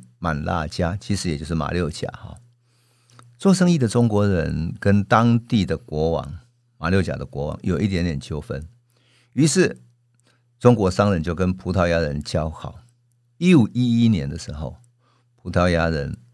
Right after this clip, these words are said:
征服了马-，马六甲的时候呢，就使用了中国人借给他们的大帆船去登陆。所以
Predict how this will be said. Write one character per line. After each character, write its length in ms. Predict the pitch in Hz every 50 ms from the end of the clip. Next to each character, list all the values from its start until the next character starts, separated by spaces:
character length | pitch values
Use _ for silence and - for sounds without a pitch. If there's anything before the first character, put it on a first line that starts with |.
| _ _ _ _ _ _ _ _ - -
征 260 | - - 107 101 107
服 180 | 104 - 76 76
了 140 | 76 78 - - _ -
马-， 260 | 85 80 67 73 80 - - - _ _ _ _ _
马 160 | - 87 87
六 160 | 92 101 90
甲 160 | - - -
的 120 | - - 76
时 180 | - - 71
候 200 | 67 - 73 73
呢， 140 | 71 71 69
就 140 | 76 - 104
使 300 | 104 - - - 92 90
用 200 | 101 135 147 -
了 80 | 104 82
中 180 | - - 101 95
国 140 | 90 90
人 160 | 90 80 80 78
借 280 | - - - 139 113 90
给 160 | 67 69 -
他 180 | - - 78
们 140 | 80 82 80
的 220 | 73 - - - _ _ _ _ _ _ _ _
大 140 | - 110 90
帆 240 | - - 65 65 73
船 240 | - - - - -
去 120 | - - 71
登 280 | - - 90 82 82
陆。 200 | 82 82 73 - - _ _ _ _ _ _ _ _ _ _ _ _ _ _ - - _ _ _
所 160 | - - 135
以 200 | 135 113 - -